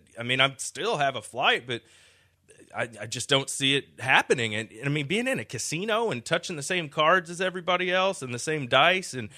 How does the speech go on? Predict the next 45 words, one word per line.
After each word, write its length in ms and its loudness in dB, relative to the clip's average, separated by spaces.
you 80 -2
know, 100 6
being 300 4
in 80 2
a 60 2
room 260 2
with 100 -2
that 220 4
many 160 -4
people, 420 -4
and 80 0
if 100 -6
you're 160 2
at 180 4
the 60 -2
draft 400 2
with 140 -10
a 60 -2
half 240 2
million 220 -8
people, 300 -12
I 60 4
can't 300 -4
see. 340 -4
You 140 -4
saw 200 6
all 200 8
the 100 -2
stuff 280 2
in 100 -8
Vegas. 380 0
They're 140 -4
closing 460 -2
buffets. 800 2
You 120 -4
know, 80 -2
some 260 -2
of 80 -4
the, 260 0
the 200 -6
casinos 560 -4
are 40 -6
closing 400 -2
right 180 0
now. 220 0